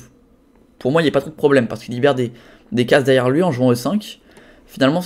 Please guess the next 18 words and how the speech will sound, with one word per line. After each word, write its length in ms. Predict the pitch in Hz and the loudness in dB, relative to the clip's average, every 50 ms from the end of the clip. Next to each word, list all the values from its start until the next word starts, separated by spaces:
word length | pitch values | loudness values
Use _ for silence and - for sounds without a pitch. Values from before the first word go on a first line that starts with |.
| 180 - | -6 -4
l'ordi 280 | - 113 131 139 165 175 | -2 -2 0 0 -2 -2
n'aime 240 | 160 147 139 131 | -2 -2 -2 -2
pas 160 | 127 - 135 135 | 0 0 0 0
trop. 280 | - - 113 - - - - - | 0 -4 -8 -8 -8 -12 -8 -2
Mais 80 | 120 123 | 2 2
ok, 300 | 127 127 127 113 104 - - - | 2 2 0 -6 -8 -8 -12 -8
bon, 260 | - 107 110 110 110 | -4 0 0 0 0
bon. 220 | 104 - - - - - _ _ _ - - - - - | 0 -4 -8 -14 -16 -18 _ _ _ -20 -20 -20 -16 -8
Il 80 | - | -6
joue 80 | 113 123 | -6 -6
fou 240 | 127 - - 139 139 | -6 -4 0 2 4
E 40 | 139 | 6
deux, 260 | 156 202 269 - - - _ _ - - - - - - _ _ - | 6 4 4 2 -4 -16 _ _ -20 -20 -20 -20 -20 -20 _ _ -10
je 80 | - 120 | -6 -4
joue 120 | 131 156 | -2 -2
fou 180 | 160 - - 156 | -2 -2 -2 2
B 140 | 156 147 143 | 2 2 2
quatre. 300 | - - - - - | 2 -4 -10 -10 -20